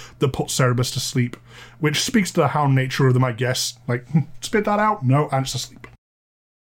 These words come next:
This tale is where you get the phrase "a sop for Cerberus," describing bribing an uncooperative person into being quiet. Hercules, on one of many legendary drunken rampages, got into a fistfight with Cerberus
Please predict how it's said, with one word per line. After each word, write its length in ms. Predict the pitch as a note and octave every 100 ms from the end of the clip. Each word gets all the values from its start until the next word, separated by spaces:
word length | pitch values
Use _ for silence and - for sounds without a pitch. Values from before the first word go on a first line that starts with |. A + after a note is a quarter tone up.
| _ _ -
This 200 | E3+ F3
tale 400 | - G3 D3+ D3
is 180 | C#3+ C3
where 100 | C#3
you 140 | C#3+
get 160 | D3 C#3+
the 60 |
phrase 500 | C3 C#3+ C#3 C3+ C3
"a 100 | C#3
sop 300 | - - C#3+
for 140 | - C3
Cerberus," 680 | - C3+ A#2 A#2+ - - - _ _ -
describing 600 | - - D#3 E3 D#3+ D3
bribing 440 | C3+ D3+ D#3 C#3+ C3
an 80 |
uncooperative 640 | C3+ D3+ - D3+ - C3+ C3
person 320 | C#3 C3+ C#3
into 140 | B2+
being 200 | B2 B2
quiet. 540 | A#2+ C3+ A2 A#2+ - - - _ _ _ _ _ _ _ _ _ _ -
Hercules, 640 | F3 A3 - C#3 D#3 F3+
on 160 | D3+ C3+
one 160 | C#3 C3+
of 120 | A#2
many 440 | B2+ E3+ F3 C#3
legendary 560 | C3+ C#3+ C3+ C#3 B2+ B2+
drunken 360 | B2+ C#3 C3
rampages, 600 | C#3+ D#3 B2+ A#2 C3 C3 - - - -
got 160 | F3
into 180 | G3 G3+
a 20 |
fistfight 560 | D#3+ - A#3 - - C3
with 80 | B2+
Cerberus 560 | - A#2+ A2+ A#2 -